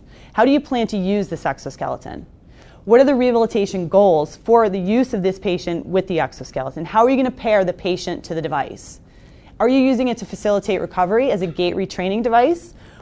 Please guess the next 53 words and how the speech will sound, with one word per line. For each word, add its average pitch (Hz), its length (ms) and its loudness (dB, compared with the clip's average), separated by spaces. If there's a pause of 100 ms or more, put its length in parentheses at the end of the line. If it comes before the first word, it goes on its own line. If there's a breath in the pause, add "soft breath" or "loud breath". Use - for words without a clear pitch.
(160 loud breath)
Are 226 120 4
you 247 120 2
using 220 340 0
it 196 180 0
as 185 180 -2
something 196 300 -6
to 185 80 -12
help 185 280 -2
load 180 360 2
and 175 200 -2
stand 180 520 -4
in, 185 100 -6
a, 170 120 0 (140)
in 180 80 -4
an 175 120 -2
upright 175 320 0
position, 175 460 0
to 190 100 -6
stand 180 320 -2
and 175 100 -2
load 165 160 0
the 160 80 -4
limbs? 170 460 -2 (360 loud breath)
Are 220 120 4
you 240 100 4
using 240 300 2
it 202 80 -2
for 202 160 -2
weight 180 240 0
transfer 247 560 0
to 233 120 -8
help 190 280 0
them 185 200 0
learn 185 220 -2
how 185 160 -4
to 165 80 -4
transfer 185 400 -2
weight 175 300 0
from 175 140 -4
one 175 180 0
limb 165 140 -2
to 180 100 -6
the 160 80 -6
next? 175 480 -8 (640 soft breath)
Is 269 120 4
it 330 120 0
being 285 180 2
used 254 180 2
as 220 80 -2
a 220 60 -2
personal 208 380 -2
mobility 214 400 6
device? - 520 -6